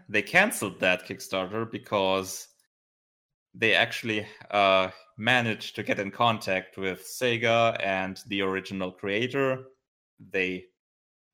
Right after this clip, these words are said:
managed to secure that, uh, parts of that, um,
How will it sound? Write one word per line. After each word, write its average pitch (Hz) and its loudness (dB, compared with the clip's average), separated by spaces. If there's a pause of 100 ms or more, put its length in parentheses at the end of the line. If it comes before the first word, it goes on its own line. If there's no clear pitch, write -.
managed 104 0
to 98 -2
secure 113 -4
that, 90 0
uh, 90 -6 (1400)
parts 120 4
of 92 -6
that, 95 0
um, 90 -6